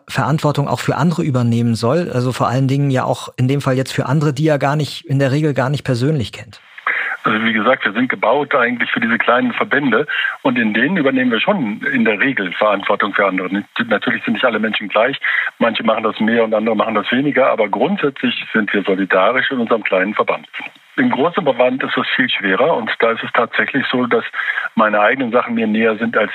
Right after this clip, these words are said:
Speaker 2: die von irgendwelchen Leuten, die ich vielleicht gar nicht persönlich kenne. Äh, es fällt uns auch schwer zu realisieren,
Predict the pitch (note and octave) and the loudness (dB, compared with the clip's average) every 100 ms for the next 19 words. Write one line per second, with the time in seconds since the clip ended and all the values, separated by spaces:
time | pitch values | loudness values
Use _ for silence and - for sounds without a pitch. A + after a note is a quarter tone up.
0 | - A2+ A2+ B2 A2+ A#2 G#2+ G2+ G#2+ G#2 | -2 0 0 0 0 0 -2 -2 0 0
1 | A2 G#2 - A2 G2+ - F#2+ G2 - G2 | 0 -4 -2 0 0 0 0 -2 -4 -6
2 | F#2+ F#2 F#2+ - - F2+ E2 - - - | -4 -2 -2 -2 -4 -4 -6 -8 -6 -6
3 | - - - - G2+ G2 - - - B2+ | -6 -10 -6 0 2 2 0 0 0 -2
4 | A#2+ A#2+ G#2+ - - C#3 A#2+ - A2+ A2 | 0 0 2 0 2 2 2 0 0 0
5 | G#2+ G#2 G2+ C#3+ C3+ G2+ | 0 -2 0 0 0 -2